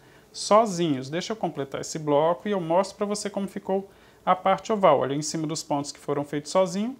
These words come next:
eu faço somente ponto alto, não faço esses aumentos de pontos. Vou fazer duas correntes pra não desmanchar. E vou mostrar que na parte oval eu tenho um total de seis blocos com apenas dois pontos altos, feitos no mesmo ponto de base, pra formar a parte oval do tapete.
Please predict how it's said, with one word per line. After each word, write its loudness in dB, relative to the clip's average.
eu 0
faço 2
somente -4
ponto -4
alto, 2
não -4
faço 0
esses -8
aumentos 0
de -6
pontos. -12
Vou -2
fazer -2
duas -4
correntes -4
pra -6
não -8
desmanchar. 2
E -6
vou 0
mostrar 0
que -12
na 0
parte 0
oval 4
eu -2
tenho -6
um -6
total 0
de -8
seis 0
blocos 0
com 0
apenas -2
dois 0
pontos -4
altos, 4
feitos -6
no 0
mesmo 0
ponto -8
de -6
base, 2
pra -2
formar 0
a 2
parte -2
oval 2
do -6
tapete. -4